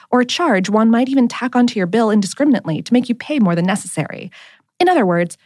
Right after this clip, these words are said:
if your mechanic or shop says your car needs a tune-up, be wary, especially if it's a late model car. That said,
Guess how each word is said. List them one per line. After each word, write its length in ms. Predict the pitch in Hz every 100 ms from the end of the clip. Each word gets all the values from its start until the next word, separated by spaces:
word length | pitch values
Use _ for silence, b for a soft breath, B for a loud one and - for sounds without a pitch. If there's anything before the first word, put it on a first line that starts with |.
| _
if 80 | 247
your 160 | 285 349
mechanic 380 | 370 240 240
or 60 | 277
shop 320 | 262 170 165
says 180 | - 185
your 80 | 190
car 260 | - 262
needs 360 | 269 247 277 269
a 20 |
tune-up, 460 | 247 311 220 185 - b b _
be 100 | 285
wary, 480 | 302 294 - - - B B
especially 500 | - - 349 202 175
if 80 | 165
it's 100 | 196
a 20 |
late 160 | 196 180
model 240 | 180 165
car. 440 | 160 - - - - _ _ _ _ _ _
That 260 | 302 381
said, 280 | - 196 175